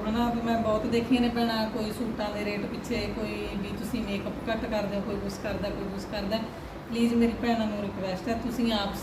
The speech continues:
ਦੇ ਵਿੱਚ ਨਾ ਲੜਿਆ ਕਰੋ। ਜਦੋਂ ਮੈਂ ਨਹੀਂ ਕੋਈ ਰਿਪਲਾਈ ਦਿੰਦੀ, ਮੈਂ ਕੋਈ ਰਿਪਲਾਈ ਨਹੀਂ ਦਿੰਦੀ, ਆਪਾਂ ਸੁਣ ਕੇ ਛੱਡ ਦਿੰਦੇ ਹਾਂ। ਮੈਨੂੰ ਇੱਥੇ ਵੀ ਜੇ ਕੋਈ ਸਾਡੇ ਘਰ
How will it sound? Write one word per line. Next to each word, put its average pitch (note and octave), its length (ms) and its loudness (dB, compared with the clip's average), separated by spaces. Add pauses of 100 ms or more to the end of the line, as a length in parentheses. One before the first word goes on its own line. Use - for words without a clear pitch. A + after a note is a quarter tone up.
ਦੇ A3+ 60 0
ਵਿੱਚ G#3+ 200 -2
ਨਾ G3 260 0
ਲੜਿਆ G3+ 220 0
ਕਰੋ। G#3 180 -2
ਜਦੋਂ A3 300 0
ਮੈਂ G#3+ 240 4
ਨਹੀਂ G#3 120 0
ਕੋਈ G#3+ 140 -2
ਰਿਪਲਾਈ G#3 360 2
ਦਿੰਦੀ, G3+ 320 -2
ਮੈਂ G#3 120 2
ਕੋਈ A3+ 200 -2
ਰਿਪਲਾਈ A3+ 300 2
ਨਹੀਂ G#3 160 -2
ਦਿੰਦੀ, G3+ 280 0
ਆਪਾਂ G#3+ 220 0
ਸੁਣ A3 140 0
ਕੇ G#3 220 -4
ਛੱਡ F#3 200 0
ਦਿੰਦੇ F#3+ 220 0
ਹਾਂ। A3 60 0 (400)
ਮੈਨੂੰ A3+ 340 2
ਇੱਥੇ A#3 300 2
ਵੀ B3+ 140 6
ਜੇ A#3+ 120 6
ਕੋਈ A3+ 240 0
ਸਾਡੇ G3+ 240 0
ਘਰ A3 200 0